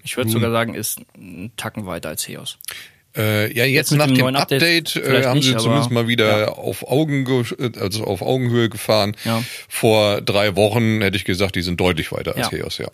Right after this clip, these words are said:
Speaker 2: <clears throat> Das ist richtig. Ähm, angeschlossen, und der hat uns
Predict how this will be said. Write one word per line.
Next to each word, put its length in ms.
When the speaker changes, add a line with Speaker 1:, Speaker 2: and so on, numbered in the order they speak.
Speaker 2:
<clears throat> 100
Das 120
ist 140
richtig. 280
Ähm, 640
angeschlossen, 840
und 100
der 60
hat 60
uns 180